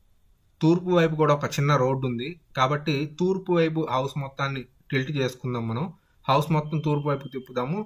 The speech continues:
తర్వాత గేట్ వచ్చేసి పార్కింగ్ గేట్, ఇంకా వేరే ఆప్షన్ లేదు కాబట్టి ఇక్కడే ఇచ్చేసాము. ఫస్ట్ ఫ్లోర్ నుంచి తీసుకునేటువంటి ప్లాను ఇలా తీసుకుందాం అని చెప్పేసరికి ఈ విధంగా మనం ప్లానింగ్ వాళ్ళకి రూమ్ సైజ్ కంఫర్ట్స్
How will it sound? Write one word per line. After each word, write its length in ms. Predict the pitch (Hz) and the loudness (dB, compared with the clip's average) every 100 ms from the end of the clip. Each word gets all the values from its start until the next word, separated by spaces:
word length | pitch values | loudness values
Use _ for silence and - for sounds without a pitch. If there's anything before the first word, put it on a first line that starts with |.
| - _ _ 160 | -10 _ _ -6
తర్వాత 180 | 156 160 139 147 151 - 110 | 2 4 4 0 -6 -12 2
గేట్ 260 | 143 170 | 6 6
వచ్చేసి 340 | 180 - 156 165 | 4 -2 -4 -2
పార్కింగ్ 480 | - 135 131 151 143 | 2 2 2 -4 -2
గేట్, 180 | 135 147 | -2 -4
ఇంకా 200 | - - - | -8 -10 -8
వేరే 200 | 117 120 | -2 2
ఆప్షన్ 360 | 131 131 - 139 | 2 2 -2 -2
లేదు 160 | 131 | 0
కాబట్టి 420 | 131 127 127 - 131 135 _ _ - | 0 -2 -2 -6 -6 -8 _ _ -10
ఇక్కడే 300 | 120 147 143 | -2 2 2
ఇచ్చేసాము. 440 | 127 127 113 117 156 | 2 -2 -4 -4 -2
ఫస్ట్ 280 | 160 143 160 | -2 -2 0
ఫ్లోర్ 220 | 165 160 | 2 4
నుంచి 180 | 156 156 | 4 2
తీసుకునేటువంటి 640 | 147 131 139 131 131 123 | -2 -6 -6 -6 -6 -8
ప్లాను 380 | 123 127 127 147 139 - _ _ - | -8 -4 -2 -2 -4 -8 _ _ -2
ఇలా 140 | 135 | 2
తీసుకుందాం 460 | 131 131 - 139 127 | 2 0 -4 -2 0
అని 120 | 123 | -2
చెప్పేసరికి 560 | 123 - 120 127 - 196 - _ _ _ _ 147 | -4 -6 -8 -8 -10 -12 -12 _ _ _ _ 0
ఈ 120 | 151 | 2
విధంగా 340 | 160 156 160 165 | 4 4 4 2
మనం 220 | 147 147 - - - | 2 0 -4 -14 -2
ప్లానింగ్ 440 | 131 135 139 135 | 2 2 0 -4
వాళ్ళకి 400 | 135 123 120 139 127 - _ _ _ _ - | -4 -4 -6 -6 -6 -8 _ _ _ _ -4
రూమ్ 300 | 120 160 175 | 2 4 4
సైజ్ 280 | 170 160 147 | 4 2 2
కంఫర్ట్స్ 600 | 143 127 127 123 - 135 | -2 -4 -4 -6 -6 -10